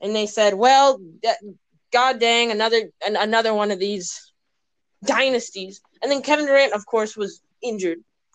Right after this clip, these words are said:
And then we got this whole season, which turned out to be an absolute hoax. And pe-, pe-, all I'm saying is everyone,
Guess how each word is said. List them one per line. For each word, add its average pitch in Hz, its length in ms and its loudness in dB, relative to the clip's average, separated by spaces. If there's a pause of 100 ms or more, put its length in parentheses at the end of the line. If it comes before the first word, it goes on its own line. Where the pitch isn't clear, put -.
(500)
And 254 80 -2
then 285 80 2
we 285 80 -2
got 262 160 2
this 302 160 -2
whole 285 140 2
season, 208 360 -4
which 196 180 -6
turned 208 180 -2
out 202 140 0
to 196 80 -16
be 196 120 -2
an - 80 -8
absolute 190 500 -6
hoax. - 440 -6 (1900)
And 262 240 0 (2000)
pe-, 320 240 0
pe-, 269 220 -6 (500)
all 269 160 4
I'm 277 60 0
saying 240 280 0
is 165 200 -10 (960)
everyone, 185 720 -2